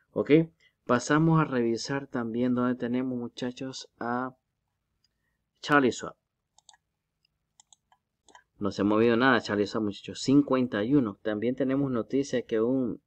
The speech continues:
inversionista de Charlie Schwab se paniqueó, muchachos. Se paniqueó cuando el mercado empezó a venirse abajo, cuando estábamos viendo que los bancos estaban colapsando, y vendió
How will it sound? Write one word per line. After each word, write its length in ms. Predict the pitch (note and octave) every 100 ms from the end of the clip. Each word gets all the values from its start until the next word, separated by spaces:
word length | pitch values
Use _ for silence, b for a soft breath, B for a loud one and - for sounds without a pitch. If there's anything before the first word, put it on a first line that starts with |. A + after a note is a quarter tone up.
| -
inversionista 1080 | A#2+ A#2 A2 A2+ G#2 B2+ D3+ - A2+ C3 - _ _ -
de 180 | A2+
Charlie 440 | G#2+ - C3+ D3+ B2+
Schwab 300 | - C3+ - -
se 280 | - C3
paniqueó, 640 | A#2 A2+ A2+ A2 - E3 D#3
muchachos. 640 | B2+ - D#3 A#2+ - - _ _ _ _ _ _
Se 260 | - - C3+
paniqueó 760 | C#3 C3+ A#2+ - C#3+ D3 C#3+ - _ _ _ _ -
cuando 260 | B2+ B2+
el 80 | B2
mercado 460 | A#2+ A2+ C#3 C#3+ C#3+
empezó 720 | B2+ A#2 - C3+ B2 A2 -
a 160 | G#2 G#2+
venirse 440 | G#2 B2 C3+ B2+
abajo, 420 | A#2+ D3 - D3+ -
cuando 200 | G#2+ G#2
estábamos 480 | - A#2 A#2+ A#2
viendo 260 | A2+ A2+ A2+
que 100 | A2+
los 120 | A2
bancos 300 | A2+ A2+ A2+
estaban 280 | - A#2 A2+
colapsando, 840 | - G#2 F#2+ - B2+ E3+ D3 B2 _ b b -
y 160 | A#2+
vendió 580 | A2+ A2 G#2+ A2+ C3+ D3+